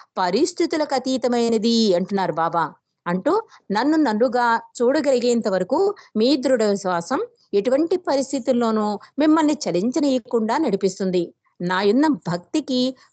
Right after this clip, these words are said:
ఫలితం నమ్మకం కాగా, దృఢ విశ్వాసం నేను మీకిచ్చే నా కృప యొక్క బహుమానం." అంటే ఆ బహుమానాన్ని మండలి వారు పొందేశారు గనుకే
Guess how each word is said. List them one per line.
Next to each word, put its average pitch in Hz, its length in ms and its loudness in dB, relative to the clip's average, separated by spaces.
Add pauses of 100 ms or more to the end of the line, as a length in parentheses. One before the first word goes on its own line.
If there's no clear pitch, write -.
ఫలితం 262 480 0
నమ్మకం 214 440 -2
కాగా, 208 400 -2 (280)
దృఢ 185 280 0
విశ్వాసం 277 800 0 (220)
నేను 202 320 2
మీకిచ్చే 302 800 0
నా 175 140 0 (120)
కృప 220 320 0
యొక్క 277 340 -2
బహుమానం." 185 640 -2 (100)
అంటే 220 180 0
ఆ 269 140 0
బహుమానాన్ని 233 760 0
మండలి 196 400 0
వారు 226 180 0
పొందేశారు 233 720 0
గనుకే 247 420 -2